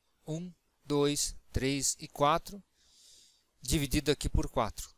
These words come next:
que vai sair uma mensagem. E aqui eu falei como um comando de decisão,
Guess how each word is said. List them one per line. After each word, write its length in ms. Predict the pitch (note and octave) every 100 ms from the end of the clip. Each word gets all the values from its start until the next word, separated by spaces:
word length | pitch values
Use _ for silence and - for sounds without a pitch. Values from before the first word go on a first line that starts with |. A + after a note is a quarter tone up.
| -
que 120 | B2+
vai 120 | B2+
sair 200 | - D3
uma 120 | D3+
mensagem. 600 | D3+ D#3+ - B2 A2 F#2+ - _ _ _ _ _ _
E 100 | -
aqui 220 | C3 - B2
eu 60 |
falei 280 | - C3+ B2+
como 240 | - B2
um 220 | A#2+ A#2 A2
comando 400 | - C3+ C3 B2+
de 120 | B2+ B2
decisão, 720 | C3+ G3 - C3 D3 F3